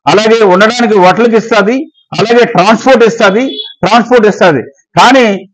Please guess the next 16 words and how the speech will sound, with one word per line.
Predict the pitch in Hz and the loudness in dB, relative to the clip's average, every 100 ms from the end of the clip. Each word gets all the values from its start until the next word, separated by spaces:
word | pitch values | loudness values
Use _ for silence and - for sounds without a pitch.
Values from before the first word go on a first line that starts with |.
| - | -12
స్పీకర్ | - 190 240 269 254 | -2 -2 0 0 2
గారు | 254 262 262 226 170 156 | 0 2 0 0 -4 0
ద్వారాగా | 185 220 226 226 196 170 | 2 2 2 2 2 0
గవర్నమెంట్ | 214 240 254 247 | 0 0 0 -2
ఇస్తున్నామని | 208 240 233 240 214 | -2 0 0 2 0
చెప్పేసి | 208 214 190 254 302 - _ _ | 0 -2 -2 -2 -4 -10 _ _
ప్రతి | 185 202 262 262 220 | -4 0 2 2 2
ఎమ్మెల్యేలకి | 226 233 233 226 254 247 | 2 0 0 0 -2 -2
కొంతమంది | 214 214 226 156 | -2 -2 -2 -2
తీసుకున్న | 233 - 254 240 | -4 -2 -2 0
వాళ్ళకి | 220 226 | 0 0
డబ్బులు | 214 180 185 233 | -2 -2 0 -2
ఇచ్చి, | 226 262 302 - _ _ - | -2 -4 -4 -8 _ _ 0
వాళ్ళకి | 220 247 233 233 226 | 0 2 2 0 0
purchasing | 208 - 294 277 285 254 | -2 0 0 2 0 2
కూడా | 262 | 2